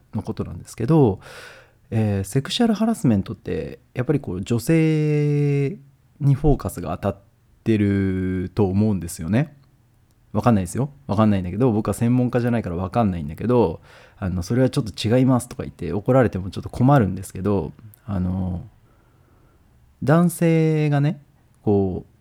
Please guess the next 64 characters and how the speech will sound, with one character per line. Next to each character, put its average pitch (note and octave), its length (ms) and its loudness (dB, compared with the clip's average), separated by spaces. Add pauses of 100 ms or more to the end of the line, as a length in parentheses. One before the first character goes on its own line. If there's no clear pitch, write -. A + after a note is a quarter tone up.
う、 - 60 -20 (160)
女 B2+ 140 2
性 C3 220 2
に C3 120 2
対 B2 180 0
し - 120 -8
て、 - 320 -12 (640)
こ F#2 520 -4
う、 - 40 -16
少 - 200 -4
し - 120 -4
こ F2+ 360 -6
う、 - 460 -20
性 C#3+ 220 4
的 C3 240 0
な A2 260 0 (960)
意 C#3+ 80 8
味 A2+ 140 8
を F2+ 60 2
含 - 220 4
め A#2 80 4
た - 100 -6
発 G#2+ 240 -4
言 G#2 200 0
を - 20 -2
し - 80 -6
た A2+ 100 -4
り F#2+ 80 -4
と - 120 -12
か、 C#3+ 280 2
そ B2+ 180 -2
う B2+ 60 4
い A#2+ 60 4
う A#2+ 60 2
行 A#2 260 -2
動 A2+ 160 2
を A2 60 -2
取 B2+ 140 -2
っ - 40 -14
た G2+ 100 -4
り F#2+ 80 -2
す - 140 -6
る D3 80 -2
と、 D3+ 240 0
セ G#2+ 140 -6
ク - 80 -10
シ - 100 -4
ャ A2 40 -2
ル G#2 40 -2
ハ A2 100 -2
ラ G#2+ 80 0
ス - 120 -10
メ F#2+ 100 -4
ン E2+ 60 -8
ト C#3 100 -2
に D#3+ 100 2
認 G#2+ 220 4
定 F2+ 160 -6
さ F#2 140 -8
れ F2+ 60 -6
ま F2+ 100 -6
す - 80 -14
よ G2+ 100 -8
ね。 D3+ 160 -4